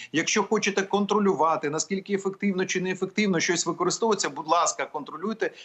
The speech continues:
Ніхто ні, ні, ніколи не був проти цього. Ми ж з вами це розуміємо і знаємо. То, будь ласка, передавайте цю зброю, тому що накопичення на складах, то тоді виникає третя складова, на як-, на питання, на яке ви маєте відповісти,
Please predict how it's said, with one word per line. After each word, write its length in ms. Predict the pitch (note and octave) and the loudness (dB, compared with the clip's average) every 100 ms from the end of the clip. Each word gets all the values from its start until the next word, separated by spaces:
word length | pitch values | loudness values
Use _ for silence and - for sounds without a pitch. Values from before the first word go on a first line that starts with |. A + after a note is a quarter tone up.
| - | -6
Ніхто 300 | D#3+ - G#3 | -4 0 2
ні, 200 | F3+ F3+ | 2 -2
ні, 520 | E3+ F3 E3+ D#3+ F3 D#3 | -2 -2 0 0 0 0
ніколи 400 | E3+ E3+ F3+ D#3+ | 0 2 4 4
не 80 | |
був 160 | D#3 D#3 | 2 0
проти 240 | - D#3 | 0 0
цього. 420 | E3+ A3+ E3+ A2+ - - - | 0 2 2 2 -4 -18 -2
Ми 100 | D#3+ | 0
ж 60 | D3 | 4
з 40 | |
вами 180 | E3+ D#3+ | 4 2
це 140 | E3+ | 2
розуміємо 540 | E3 D3+ F#3+ A#3 F#3+ D#3+ | 2 2 2 4 4 2
і 40 | |
знаємо. 460 | C#3+ E3+ C#3 A#2 G#2 - - _ | 2 2 0 -2 -6 -14 -20 _
То, 240 | - G3 G3+ | 2 2 2
будь 160 | D#3+ G3 | 2 2
ласка, 320 | G3+ - D3 | 2 2 -2
передавайте 540 | C3+ E3 F3 G#3 G#3 | -2 0 2 2 2
цю 140 | F#3+ F#3+ | -2 -4
зброю, 280 | E3+ F#3 D3+ | 0 0 2
тому 220 | E3 F#3+ | 0 0
що 180 | F#3+ D#3 | 2 0
накопичення 840 | E3 G3 G3 G3 - A#3+ - F#3 | 2 2 2 0 0 -2 0 -2
на 120 | F3 F3 | 0 0
складах, 580 | - E3+ F3+ B3 G3+ - _ _ _ _ _ | 0 0 0 -2 -2 -10 _ _ _ _ _
то 120 | - E3+ | -4 0
тоді 380 | F#3+ F3+ A#3 - | 2 2 0 0
виникає 580 | D#3 F#3+ F#3+ G#3+ G#3 | 0 0 2 2 2
третя 460 | G3 G3 A3 G3 D#3 | 2 2 2 2 0
складова, 440 | - D3+ D3 D3+ | 0 0 2 0
на 120 | D3 D#3+ | 2 0
як-, 200 | D#3 D#3 | -2 -2
на 180 | E3 | 0
питання, 480 | D#3+ F3+ F3 A#3 G3+ | 0 0 0 2 2
на 100 | F3 | 2
яке 200 | F3 G3 | 2 2
ви 100 | F#3+ | 2
маєте 300 | F#3 F#3 F3+ | 4 2 0
відповісти, 600 | E3+ E3+ F#3+ F3+ - D3+ | -4 -2 -4 -2 -2 -4